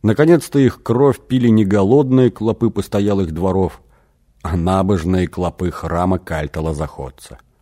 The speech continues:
Ямер, выказавший неожиданное радушие, заставил стол явствами так плотно, что между блюдами нельзя было воткнуть палец. «Все это хорошо, но где же Лакха?»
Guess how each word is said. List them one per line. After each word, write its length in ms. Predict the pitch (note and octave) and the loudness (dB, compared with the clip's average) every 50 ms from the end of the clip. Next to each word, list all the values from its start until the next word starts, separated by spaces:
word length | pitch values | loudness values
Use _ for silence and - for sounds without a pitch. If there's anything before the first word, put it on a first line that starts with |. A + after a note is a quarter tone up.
| _ _ _ _ _ _ _ _ _ _ _ _ _ _ _ _ _ _ _ _ _ _ - | _ _ _ _ _ _ _ _ _ _ _ _ _ _ _ _ _ _ _ _ _ _ -6
Ямер, 600 | E2 F2+ A2 G#2 A2+ C#3 D3 C#3 A2 F#2+ - - | -2 0 2 2 4 4 4 4 2 0 -4 -4
выказавший 760 | - G2 A2+ A#2 - A2 F#2 G2 F2+ - - G2+ F#2+ F#2+ - - | 0 2 2 2 2 2 0 0 -2 -2 -2 -2 -2 -2 -2 0
неожиданное 880 | G2+ A2 A#2 A#2 A2 G#2+ F#2 E2 G2+ G2 E2+ F#2 F2 F2 F#2 F2+ F2 F#2 | 2 4 4 6 4 4 2 0 0 -2 0 0 0 0 0 0 0 0
радушие, 640 | G#2+ G#2 G2 B2 C#3+ C3+ - - C3 B2 G#2+ F2 - - _ _ _ _ _ - | 0 0 0 0 -2 -2 0 0 0 0 0 -2 -6 -12 _ _ _ _ _ -8
заставил 580 | E2 F2 B2 B2 - - D#3+ C#3+ C3 C3+ A#2 | -4 -2 -2 -2 0 0 0 2 2 2 0
стол 420 | - - - _ - C#3+ C#3 B2 G2 | 0 -4 -6 _ 2 2 2 2 2
явствами 600 | E2+ F#2+ A#2 B2+ - - - - G#2+ G#2 G2+ F#2+ | 0 0 0 0 0 -2 -4 -4 -2 -2 -2 -2
так 320 | - - D3+ C#3+ - - | -2 -4 -6 -6 -8 -8
плотно, 540 | - A2+ B2 B2 A2 F#2 - D#2+ D#2 C#2 - _ _ _ _ _ _ _ _ | -4 0 0 2 2 0 -2 -4 -8 -8 -10 _ _ _ _ _ _ _ _
что 180 | - - B2 | -8 -4 -2
между 260 | B2 C3 B2+ G#2+ A#2 A2+ | 0 2 2 2 2 2
блюдами 380 | G2+ A#2+ D3 D#3 D3 C3+ C3+ | 2 2 2 4 4 4 4
нельзя 400 | B2 A#2+ A2+ F#2+ D#2+ D2+ G2 G2 | 4 4 4 2 0 0 -2 -2
было 200 | F2+ A2 A2+ A2 | 0 0 0 0
воткнуть 440 | G#2 A#2 A#2 - - C3 C3+ A#2 - | 0 0 -2 -2 -4 -6 -6 -6 -4
палец. 480 | - D3 C3 F2 C#2+ C2 - _ _ _ _ _ _ _ _ _ _ _ _ _ _ _ _ _ _ _ _ _ | -2 -2 0 0 -2 -6 -14 _ _ _ _ _ _ _ _ _ _ _ _ _ _ _ _ _ _ _ _ _
«Все 200 | - - - F#2+ | -12 -8 -6 -4
это 140 | F2+ - F#2 | -4 -4 -6
хорошо, 640 | - - F#2+ F#2 F#2 E2+ - - C#3 D3 A2 D2+ C#2+ - - _ _ _ _ _ _ _ _ - | -4 -4 -2 -2 -2 -2 -4 -4 -2 -2 -2 -2 -4 -8 -18 _ _ _ _ _ _ _ _ -8
но 160 | D#2 E2 D#2+ | -6 -6 -4
где 220 | D#2+ D#2 F2+ G#2+ | -4 -2 -2 -2
же 140 | G2+ F#2+ A2+ | 0 0 -2
Лакха?» 640 | A#2 A#2 A#2+ G2+ D#2 C#2+ - - - - - - - | -2 0 0 -2 -2 -4 -10 -14 -16 -14 -14 -14 -14